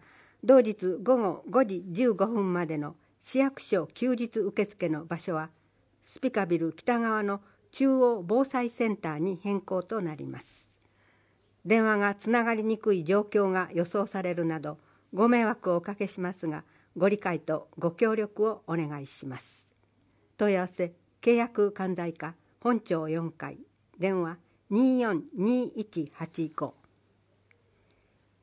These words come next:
茨城新商社等用駐車場利用証発行。この制度は、ショッピングセンターや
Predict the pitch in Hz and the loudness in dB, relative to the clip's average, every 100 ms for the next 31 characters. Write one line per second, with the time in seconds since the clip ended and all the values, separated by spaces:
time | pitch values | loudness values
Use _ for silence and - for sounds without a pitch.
0 | _ - 226 285 254 247 - 170 - - | _ -6 2 2 2 -2 -2 -2 -2 -6
1 | 262 285 277 262 247 262 233 - 220 208 | 6 6 6 4 4 4 0 2 0 2
2 | 202 185 165 - _ _ _ _ - 285 | 4 2 -2 -6 _ _ _ _ 2 2
3 | 285 269 240 175 151 196 214 247 247 - | 6 4 6 4 2 0 6 6 6 2
4 | 220 202 - 190 _ - 143 - _ _ | 2 2 -2 -10 _ -6 -6 -6 _ _
5 | _ _ _ _ _ _ - - _ _ | _ _ _ _ _ _ -20 -20 _ _
6 | - 269 285 269 240 180 160 147 - _ | 2 4 6 6 6 6 0 -2 -8 _
7 | _ _ - 240 240 - 294 277 277 247 | _ _ -2 2 2 2 2 2 2 2
8 | 214 170 160 151 139 | 2 0 -2 -2 -4